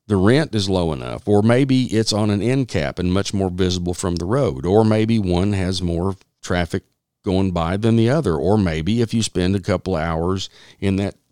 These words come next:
parking lot during one day or the other, you can score that information. And if you have all that list together, it does two things. First of all, it keeps you from eliminating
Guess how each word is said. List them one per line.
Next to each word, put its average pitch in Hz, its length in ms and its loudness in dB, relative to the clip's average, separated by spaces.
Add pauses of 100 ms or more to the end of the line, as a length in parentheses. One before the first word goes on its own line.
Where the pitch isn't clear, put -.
parking 87 380 -2
lot 87 300 -4
during 87 240 0
one 90 240 -2
day 76 160 -4
or 78 120 -4
the 76 200 -6
other, 90 140 0
you 107 180 0
can 92 220 -2
score 98 400 0
that 85 180 -2
information. 80 580 -4
And 139 100 2
if 135 120 -4
you 156 80 0
have 190 240 0
all 180 180 4
that 123 200 2
list 170 320 0
together, 85 420 -2 (320)
it 151 140 0
does 147 180 4
two 127 160 0
things. 95 340 -6 (220)
First 180 260 2
of 117 100 2
all, 110 280 6 (220)
it 110 200 0
keeps 175 360 0
you 143 80 4
from 107 260 0
eliminating 101 960 2